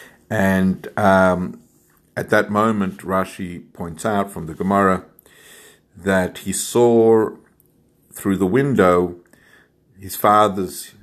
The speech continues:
Yaakov, his face, his appearance. And that gave him the koyach and the strength to withstand the temptation, and he ran out of the house. So the Rebbe asks, why was it necessary for Yaakov to actually,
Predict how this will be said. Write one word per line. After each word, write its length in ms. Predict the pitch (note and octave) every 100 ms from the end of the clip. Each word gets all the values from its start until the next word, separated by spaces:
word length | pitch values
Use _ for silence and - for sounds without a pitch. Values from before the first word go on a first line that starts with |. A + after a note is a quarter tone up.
| _
Yaakov, 600 | F#2+ G2+ A#2 G#2+ F2+ E2+
his 260 | - E2+ -
face, 560 | - A2 E2+ - - - _ _ _ -
his 140 | F#2
appearance. 720 | F2 - B2+ G#2+ D#2 - - - _ _ _ - - _
And 160 | - F#2
that 200 | A2 -
gave 200 | G#2 G2+
him 160 | F#2+ F2
the 60 |
koyach 380 | - A2+ F2 -
and 140 | F2+
the 80 | E2+
strength 720 | - - C#3+ A#2+ G2+ - - _ _ _ _ _ _
to 100 | -
withstand 760 | G2 F#2+ - - G2 G2 G2 D#2
the 260 | F2 E2+
temptation, 760 | D#2+ E2+ D2+ B2 C3 C3 A#2+ A2
and 200 | F#2 F2+
he 80 | F2
ran 280 | F#2 F#2
out 200 | F2 D#2+
of 100 | -
the 120 | - -
house. 520 | C#2+ - - - - _ _ _ - - - - - _ _ _
So 460 | - A2 G#2 F#3 - - _ _ _
the 80 | A2
Rebbe 180 | D3 D3
asks, 720 | C3+ C3 G#2 - - - -
why 220 | G2 A2
was 200 | F#3 G3
it 120 | A#2 G2
necessary 640 | A2 A#2 - G2+ G2 F#2+
for 460 | F#2 - - - F#2
Yaakov 420 | F#2 G#2 A2+ G2
to 40 | F#2+
actually, 540 | F2+ - F#2 E2+ D2+